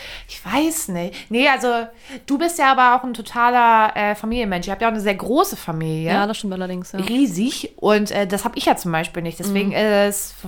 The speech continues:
Speaker 1: meine Familie ist ja sehr, sehr klein. Ähm, deswegen hab ich da diesen Bezug zu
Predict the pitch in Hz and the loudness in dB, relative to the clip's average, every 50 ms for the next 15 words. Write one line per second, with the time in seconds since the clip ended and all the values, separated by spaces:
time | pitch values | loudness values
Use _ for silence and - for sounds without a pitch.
0 | 180 - 131 147 156 170 180 185 180 - 202 202 208 202 196 - 170 160 143 143 | -14 -14 -12 -10 -6 -2 -2 -2 -2 0 0 0 0 0 -2 -2 -4 -4 -2 -2
1 | 165 180 208 233 247 220 254 254 254 254 - - 254 254 254 262 277 302 339 339 | 0 2 2 2 2 2 2 0 0 0 -2 -2 0 2 2 2 2 -2 -6 -10
2 | - - - - - - - _ - 190 190 190 196 196 196 196 196 196 175 190 | -16 -18 -20 -20 -20 -20 -10 _ 0 2 4 4 4 4 2 0 -2 -4 -6 -6
3 | - - 220 214 202 190 220 220 214 196 - 226 208 208 208 214 220 196 208 202 | -6 -6 -4 -4 -4 -4 -6 -8 -8 -6 -2 0 0 0 0 -2 -4 -2 -2 -2
4 | 190 175 196 196 196 - - - - 254 262 285 277 - - - - - 233 233 | -4 -4 -6 -8 -8 -10 -10 -8 -6 -4 -4 -4 -4 -6 -10 -12 -8 -6 -4 -4
5 | 226 226 220 - | -4 -4 -6 -8